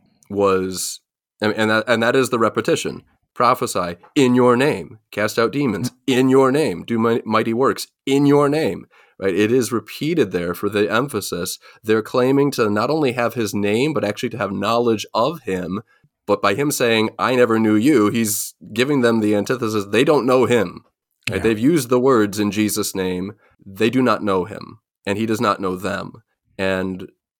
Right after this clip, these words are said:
Speaker 1: they are cast out from him. They were casting out demons, but he says to them, "Away from me."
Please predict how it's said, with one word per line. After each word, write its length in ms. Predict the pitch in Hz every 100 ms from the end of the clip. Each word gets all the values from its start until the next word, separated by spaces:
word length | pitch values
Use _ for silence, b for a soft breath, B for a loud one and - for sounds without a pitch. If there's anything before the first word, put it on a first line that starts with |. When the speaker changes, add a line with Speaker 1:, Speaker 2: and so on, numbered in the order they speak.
| -
Speaker 1:
they 200 | 101 95
are 300 | 90 87 82 _ _ _ _
cast 360 | - 107 123 -
out 220 | 104 98
from 200 | - 104
him. 320 | 139 101 87
They 180 | 92 104
were 160 | 120 117
casting 400 | 127 117 - 120
out 120 | 110
demons, 340 | 113 131 139 -
but 120 | 101
he 120 | 120
says 260 | - 117 -
to 80 | 110
them, 340 | 110 107 107
"Away 280 | 101 101 107
from 240 | 101 104 113
me." 340 | 117 78